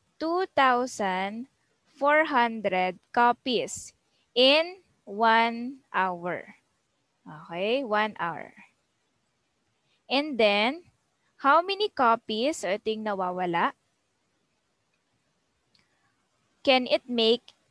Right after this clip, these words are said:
per minute? So, minute yung nawawala dito. Okay. So, y-, per minute, ibig sabihin per one minute yon. Okay? So, magkaiba. Ito ay oras, ito ay minuto. Okay?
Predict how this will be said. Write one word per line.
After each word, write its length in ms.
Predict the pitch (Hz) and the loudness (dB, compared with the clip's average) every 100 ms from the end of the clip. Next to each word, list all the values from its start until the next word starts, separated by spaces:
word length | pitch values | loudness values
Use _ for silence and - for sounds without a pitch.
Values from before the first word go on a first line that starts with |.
| _ | _
per 320 | - 359 370 370 | 0 2 2 -2
minute? 400 | 269 349 415 302 - _ _ - | -6 -4 -2 -2 -6 _ _ -8
So, 240 | 269 269 | -4 -2
minute 400 | 262 269 262 269 | 0 -2 -2 -4
yung 240 | 262 262 | -6 -4
nawawala 640 | 262 247 240 240 233 226 208 | 0 2 2 2 4 2 0
dito. 640 | 202 202 - 302 226 - _ _ _ | -6 -10 -4 -2 -2 -4 _ _ _
Okay. 640 | - 190 175 285 311 185 - _ _ | -14 -12 -8 -4 -2 -2 -8 _ _
So, 80 | - | -4
y-, 160 | 226 233 | -4 -2
per 320 | - 269 247 | 2 4 4
minute, 480 | 285 285 247 233 233 | 2 2 2 2 0
ibig 160 | 233 | -2
sabihin 480 | - 247 240 220 208 | -2 -4 0 -2 -2
per 240 | 277 285 | 0 0
one 240 | 220 202 196 | 2 -2 -4
minute 280 | 190 180 - | -8 -10 -8
yon. 320 | 190 175 139 - _ - | -6 -4 -6 -14 _ -20
Okay? 320 | 160 175 226 294 _ _ _ _ | -10 -4 -4 -6 _ _ _ _
So, 160 | - 320 | -2 2
magkaiba. 640 | 370 359 - 226 247 262 226 - _ - | 2 4 2 4 4 4 2 -10 _ -2
Ito 240 | 320 - | 0 2
ay 160 | 285 330 | 2 2
oras, 560 | 254 262 214 202 240 - | 2 4 4 2 0 -6
ito 240 | 269 285 | -4 0
ay 160 | - 254 | 0 0
minuto. 560 | 254 233 190 - 196 170 - _ _ _ _ _ _ 170 | -2 -4 -6 -2 -2 -4 -12 _ _ _ _ _ _ -18
Okay? 480 | 165 180 226 294 | -8 -2 -2 -2